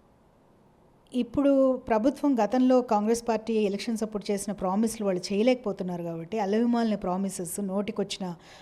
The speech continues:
అబద్ధాలు చెప్పి పవర్లోకి వచ్చారు. అక్కడ చూస్తే ఖజానా ఖాళీగా ఉంది. "నాకు తెలిసినంత రియల్ ఎస్టేట్ ఎవరికీ తెలీదు" అని చెప్పిన ముఖ్యమంత్రి గారు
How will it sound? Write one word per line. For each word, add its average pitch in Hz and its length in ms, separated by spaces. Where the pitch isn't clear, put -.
అబద్ధాలు 226 380
చెప్పి 202 240
పవర్లోకి 196 480
వచ్చారు. 165 320
అక్కడ 196 260
చూస్తే 214 200
ఖజానా 226 380
ఖాళీగా 185 440
ఉంది. 165 300
"నాకు 226 340
తెలిసినంత 233 440
రియల్ 214 200
ఎస్టేట్ 247 340
ఎవరికీ 220 320
తెలీదు" 214 360
అని 202 240
చెప్పిన 196 460
ముఖ్యమంత్రి 220 500
గారు 185 320